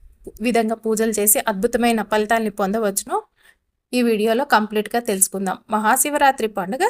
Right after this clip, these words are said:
శివలింగాన్ని పూజించడం గురించి వివిధ పద్ధతుల్లో ప్రస్తావించబడిందని చెప్పుకున్నాం. అయితే వాటిలో చాలా ప్రసిద్ధి చెందింది వేటగాడు తెలియకుండా బిల్వాకుల్ని మో-, శివలింగంపై వేసి మోక్షాన్ని పొందాడు. శివుడు బ్రహ్మదేవుడు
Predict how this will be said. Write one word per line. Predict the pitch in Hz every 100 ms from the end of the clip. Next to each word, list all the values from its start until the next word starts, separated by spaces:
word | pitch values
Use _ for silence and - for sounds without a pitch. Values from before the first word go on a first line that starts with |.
| -
శివలింగాన్ని | 226 214 226 233 226 202
పూజించడం | - 190 214 214 214 214
గురించి | 214 214 240 440 - _ _ _ - -
వివిధ | 247 233
పద్ధతుల్లో | 240 233 220 220 240 294 427 - _ _ -
ప్రస్తావించబడిందని | 233 233 240 240 220 220 208 208 214 240
చెప్పుకున్నాం. | 247 - - 196 175 - _ _ -
అయితే | 269 269
వాటిలో | 262 240 240 233
చాలా | 226 226 240
ప్రసిద్ధి | 247 220 214 214 240 233
చెందింది | 220 220 294
వేటగాడు | 277 208 214 196 180
తెలియకుండా | 170 233 240 277 285 269
బిల్వాకుల్ని | 202 208 220 240 240 233
మో-, | 202 180 - _ -
శివలింగంపై | 208 214 233 247 233 185
వేసి | 190 196 453 -
మోక్షాన్ని | 233 226 240 208 240
పొందాడు. | 226 208 190 185 190 _ _ - -
శివుడు | - 269 226 233 285 359 359
బ్రహ్మదేవుడు | - 202 202 196 190 185